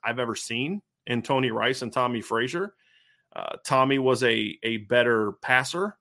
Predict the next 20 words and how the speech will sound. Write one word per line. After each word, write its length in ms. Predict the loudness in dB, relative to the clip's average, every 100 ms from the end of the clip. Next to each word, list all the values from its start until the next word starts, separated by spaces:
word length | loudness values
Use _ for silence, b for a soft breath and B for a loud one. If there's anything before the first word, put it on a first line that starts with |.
| _ _ -6
I 40 |
think 160 | -4 -2
Tony 240 | -2 0
Rice 340 | 0 0 -2
was 100 | -6
an 100 | -4
even 200 | -4 -2
more 200 | -2 -4
explosive 680 | -6 -12 -8 -4 -4 -6 -10
runner. 460 | -4 -2 -2 -2 -6 _ _ _ _ _ _ _ _ _
But, 440 | -4 2 4 2 2
man, 200 | 2 4
th-, 200 | 0 0
th-, 160 | -2
those 260 | 2 0 0
would 120 | -2
have 40 | -2
been 120 | -2
some 260 | -4 -8
really, 640 | -6 0 2 4 2 0